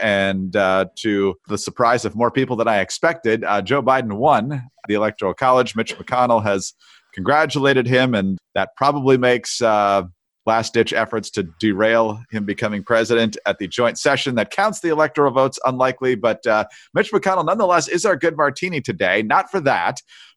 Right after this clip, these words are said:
but, uh, for how he is using the rest of this session.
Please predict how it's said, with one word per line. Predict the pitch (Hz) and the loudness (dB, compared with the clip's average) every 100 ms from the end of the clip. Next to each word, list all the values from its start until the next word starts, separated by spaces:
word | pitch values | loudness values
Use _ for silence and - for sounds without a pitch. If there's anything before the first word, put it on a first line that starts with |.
| - | -2
but, | 139 147 143 | 2 2 2
uh, | 143 139 | 2 2
for | 143 127 | 2 0
how | 131 143 | 2 2
he | 160 | 2
is | 175 143 | 2 2
using | 127 120 139 135 | 2 2 0 0
the | 131 | 0
rest | 92 101 110 - | 2 0 -2 -2
of | 123 113 98 | -2 -2 -2
this | 95 - - | -4 -4 -14
session. | - - 214 - 120 | -10 -2 -2 2 0